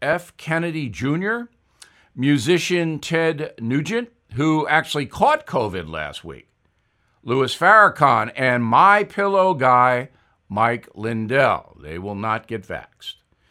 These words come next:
As of today, forty percent of all Americans have received at least one dose of the vaccine,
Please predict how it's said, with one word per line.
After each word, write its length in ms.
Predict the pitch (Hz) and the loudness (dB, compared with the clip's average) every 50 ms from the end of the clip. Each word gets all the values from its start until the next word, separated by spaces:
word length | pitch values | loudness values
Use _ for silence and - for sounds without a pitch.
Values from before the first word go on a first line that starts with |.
| _ _ _ _ _ _ _ _ | _ _ _ _ _ _ _ _
As 220 | - 156 170 139 | 2 2 2 2
of 120 | 170 165 - | 0 -2 -2
today, 840 | - - 127 131 143 165 185 180 123 80 - 65 92 131 165 185 180 _ _ _ | -6 -10 -6 -4 -2 0 0 0 -2 -6 -10 -12 -12 -12 -12 -12 -14 _ _ _
forty 380 | _ _ - - 139 143 156 160 | _ _ -8 -2 -2 -2 -2 -2
percent 480 | 165 175 170 - - 117 101 98 113 120 | -6 -8 -10 -8 -6 -6 -4 -4 -4 -6
of 80 | 104 | -6
all 200 | 95 95 104 127 | -6 -4 -4 -4
Americans 560 | 151 147 113 87 80 73 73 - 95 95 104 | -4 -4 -4 -6 -8 -8 -10 -12 -12 -12 -10
have 200 | 104 113 107 104 | -8 -8 -8 -8
received 560 | 123 131 - - - 104 98 85 78 87 90 113 | -8 -10 -10 -10 -10 -10 -10 -8 -10 -10 -10 -12
at 100 | 123 117 | -10 -8
least 240 | 123 120 117 - | -6 -6 -6 -6
one 260 | 101 104 113 143 151 117 | -6 -4 -4 -4 -4 -6
dose 360 | 101 82 80 92 107 - - | -6 -8 -8 -8 -10 -10 -10
of 100 | 123 120 | -12 -12
the 80 | 113 | -8
vaccine, 680 | 113 120 110 104 - - - - 71 62 62 90 110 117 | -6 -6 -6 -6 -8 -10 -14 -14 -14 -16 -16 -16 -16 -16